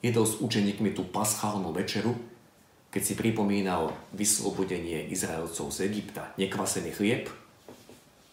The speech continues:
aj baránka. Dokonca aj po vzkriesení jedol pred učeníkmi, lebo oni si mysleli, že vidia ducha. Ježiš zobral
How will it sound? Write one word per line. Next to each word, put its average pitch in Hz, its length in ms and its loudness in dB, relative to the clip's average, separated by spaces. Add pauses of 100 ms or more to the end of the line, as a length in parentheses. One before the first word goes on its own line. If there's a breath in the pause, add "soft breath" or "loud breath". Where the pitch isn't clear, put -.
(1160)
aj 80 220 -2
baránka. - 480 -6 (1040 loud breath)
Dokonca 180 480 12
aj - 80 8
po 190 80 10
vzkriesení 165 1040 12
jedol 117 560 8
pred - 320 0
učeníkmi, 127 640 8
lebo 120 240 10
oni 147 80 6
si 123 240 8
mysleli, 139 560 8 (160 loud breath)
že 104 160 2
vidia 147 320 6
ducha. 110 400 4
Ježiš 113 480 4
zobral - 800 6